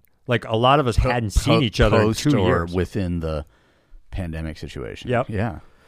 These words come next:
Speaker 1: So, but
Speaker 2: 'Cause, because in twenty twenty, basically all races, I mean, obviously there were some Pro Tour races, and we had talked to Heidi a little bit about her,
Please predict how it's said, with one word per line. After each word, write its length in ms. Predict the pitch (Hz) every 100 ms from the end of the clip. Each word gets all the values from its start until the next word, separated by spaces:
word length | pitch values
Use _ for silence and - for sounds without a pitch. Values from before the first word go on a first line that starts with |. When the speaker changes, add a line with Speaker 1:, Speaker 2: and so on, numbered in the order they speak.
| _ _ _ _ - _ -
Speaker 1:
So, 460 | - 165 147 143 - _ -
but 80 |
Speaker 2:
'Cause, 100 | 160
because 400 | 160 180 202 185
in 80 | 190
twenty 260 | 170 202 196
twenty, 300 | - 156 131
basically 380 | 110 110 120 101
all 280 | 98 92 90 -
races, 680 | - 107 87 87 78 - - 110
I 20 |
mean, 260 | 101 98 -
obviously 380 | 120 110 113 120
there 100 | 110
were 80 | 104
some 140 | 113
Pro 160 | 107 95
Tour 200 | 101 92
races, 380 | 90 - 90
and 140 | 87 85
we 100 | 85
had 180 | 82 -
talked 220 | 92 -
to 60 |
Heidi 280 | 80 90 85
a 60 | 80
little 160 | 80
bit 100 | 78
about 280 | 78 76 73
her, 260 | 82 78